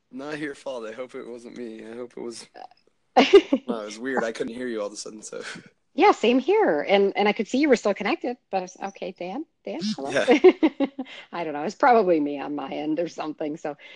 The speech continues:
Speaker 2: well, regardless. Okay, well, we'll go ahead and get started again.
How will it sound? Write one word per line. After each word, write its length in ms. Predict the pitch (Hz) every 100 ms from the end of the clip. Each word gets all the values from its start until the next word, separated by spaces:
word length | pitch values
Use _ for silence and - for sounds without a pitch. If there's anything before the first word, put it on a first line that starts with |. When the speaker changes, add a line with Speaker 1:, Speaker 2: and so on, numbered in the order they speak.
| - -
Speaker 2:
well, 260 | - 185 185
regardless. 640 | - 247 185 160 151 143 -
Okay, 280 | 220 - 180
well, 160 | 113 180
we'll 100 | 226
go 140 | 311
ahead 220 | 294 277 220
and 80 |
get 160 | 240 240
started 400 | - 180 151 143
again. 520 | 151 - 135 131 196